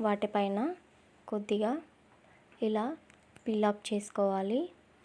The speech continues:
తర్వాత చిన్న చిన్న ముక్కలుగా చేసుకొని గ్రైండర్లో వేసుకొని మెత్తగా గ్రైండ్ చేసుకోవాలి. కొద్ది కొద్దిగా వాటర్ పోస్తూ గ్రైండ్ చేసుకోవాలి. చూడండి,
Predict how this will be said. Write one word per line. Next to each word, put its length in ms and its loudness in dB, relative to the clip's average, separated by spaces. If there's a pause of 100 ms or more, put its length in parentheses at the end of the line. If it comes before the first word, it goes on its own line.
(400)
తర్వాత 420 2
చిన్న 180 0
చిన్న 240 -2
ముక్కలుగా 560 0
చేసుకొని 580 -2 (580)
గ్రైండర్లో 540 0
వేసుకొని 540 0
మెత్తగా 520 0 (1000)
గ్రైండ్ 380 2
చేసుకోవాలి. 720 0 (840)
కొద్ది 240 -6
కొద్దిగా 400 0
వాటర్ 460 0
పోస్తూ 420 -2 (960)
గ్రైండ్ 360 0
చేసుకోవాలి. 720 -2 (2250)
చూడండి, 520 -2